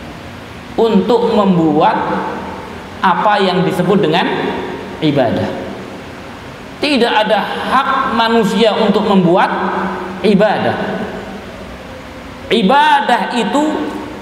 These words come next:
adalah haknya Allah Subhanahu wa taala. Maka dari itu di sini barang siapa yang menyimpang dari apa yang diterangkan oleh para rasul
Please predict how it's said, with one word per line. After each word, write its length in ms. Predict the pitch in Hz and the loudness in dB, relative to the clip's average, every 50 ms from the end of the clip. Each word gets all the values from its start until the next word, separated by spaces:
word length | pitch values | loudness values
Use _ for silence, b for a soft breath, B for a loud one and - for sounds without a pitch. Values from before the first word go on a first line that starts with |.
| - - - - - - | -14 -14 -14 -16 -4 -2
adalah 360 | - 175 175 220 247 254 240 247 254 - - - - - | 0 2 4 4 4 4 4 2 2 0 0 0 0 2
haknya 600 | - 277 285 - - 285 240 262 254 247 247 233 | 2 2 2 2 2 2 4 4 4 4 4 2
Allah 260 | 247 262 285 294 269 | 2 2 2 2 2
Subhanahu 680 | - - 226 214 220 190 196 220 220 202 185 175 180 254 302 339 - - - - - - - - - | 2 0 0 0 2 2 2 2 2 2 2 2 2 2 2 0 -2 -2 -4 -4 -4 -4 -4 -2 0
wa 120 | 170 190 185 | 2 2 2
taala. 440 | 185 190 160 165 185 185 160 147 147 - - 185 190 185 - - - - - - - - - - - - - - - - - - - - | 2 2 2 4 2 2 2 2 0 -2 -2 -4 -2 -2 -4 -4 -6 -6 -8 -8 -10 -10 -12 -12 -12 -12 -12 -14 -14 -14 -14 -10 -2 2
Maka 240 | 185 214 - 190 190 | 2 4 4 4 4
dari 320 | 220 240 226 247 247 254 240 | 4 4 2 2 2 2 2
itu 80 | 240 311 | 4 4
di 120 | 240 240 226 | 4 4 4
sini 300 | - 277 302 302 285 262 - - - - - - - - - - - - - - - - - - - | 2 2 2 2 0 0 -2 -2 -4 -4 -6 -6 -6 -8 -8 -8 -10 -10 -10 -12 -12 -12 -14 -8 0
barang 280 | - 170 214 247 247 240 - 226 | 2 2 4 4 2 2 2 4
siapa 320 | 240 269 294 285 294 311 | 4 4 4 4 4 2
yang 240 | 302 294 294 285 285 | 2 2 2 2 2
menyimpang 760 | 277 262 262 262 262 277 302 302 285 262 - - 233 233 - - - - - - - - - - - - - - - - - - - - - - - - - - - - - - - - | 2 4 4 4 6 4 4 2 0 0 2 2 2 4 2 2 2 0 0 0 -2 -2 -4 -6 -8 -8 -10 -10 -12 -12 -12 -12 -12 -12 -12 -12 -12 -12 -12 -12 -12 -14 -14 -14 -8 0
dari 280 | - 190 214 233 254 - | 2 2 4 4 2 2
apa 320 | - 254 285 - 302 294 294 | 4 4 4 4 4 4 4
yang 160 | 285 285 277 247 | 4 4 4 4
diterangkan 760 | 254 247 262 262 277 294 311 302 277 - 277 262 254 240 - | 4 4 2 2 2 2 2 0 0 2 2 2 4 2 2
oleh 160 | 254 269 262 247 | 4 4 4 4
para 400 | 262 254 247 254 247 247 247 285 | 4 4 4 4 4 4 4 4
rasul 320 | 269 247 269 277 269 262 | 2 2 4 4 4 4